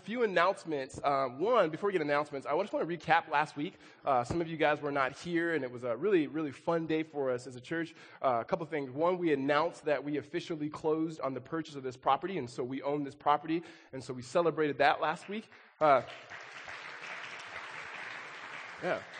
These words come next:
thanks. Um, we, we did say there's gonna be some so what's to that, and so for the next six months, we're gonna take some time to really look at the, the campus and see what we need to fix, what needs to be renovated, and how we can use it,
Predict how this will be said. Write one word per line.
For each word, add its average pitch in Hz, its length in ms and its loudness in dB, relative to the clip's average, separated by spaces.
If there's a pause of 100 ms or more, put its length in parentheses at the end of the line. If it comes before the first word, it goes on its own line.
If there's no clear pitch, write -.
(200)
thanks. 175 280 2 (1600)
Um, 165 160 6
we, 202 240 -2
we 185 120 0
did 233 160 -2
say 240 100 4
there's 196 160 4
gonna 180 120 0
be 165 60 -4
some 160 160 -4
so 165 200 0
what's 160 300 0
to 180 80 -4
that, 160 220 6
and 143 120 -6
so 156 160 -6
for 143 100 -14
the 151 100 -4
next 180 460 2
six 185 260 -2
months, 165 280 0
we're 170 80 -4
gonna 160 100 -2
take 170 240 -4
some 165 160 -8
time 156 400 0
to 151 160 -6
really 165 240 2
look 156 420 -2
at 143 320 2
the, 131 320 -2
the 135 80 -6
campus 147 600 -2
and 143 160 -6
see - 180 -4
what 151 340 -2
we 151 140 -2
need 147 220 -2
to 147 100 -16
fix, 190 420 -4
what 151 140 -2
needs 147 160 -4
to 139 60 -12
be 135 80 -6
renovated, 151 500 0
and 123 100 -6
how 147 200 2
we 151 180 -2
can 139 260 -6
use 156 320 -8
it, 120 200 -4